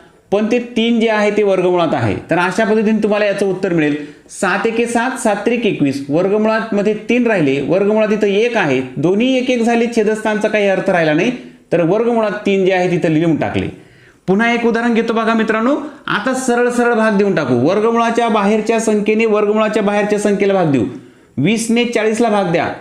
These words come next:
वीस दुने चाळीस, दोन,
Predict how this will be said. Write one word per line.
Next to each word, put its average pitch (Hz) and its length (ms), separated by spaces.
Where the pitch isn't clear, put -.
वीस 240 540
दुने 202 360
चाळीस, 170 540
दोन, 139 400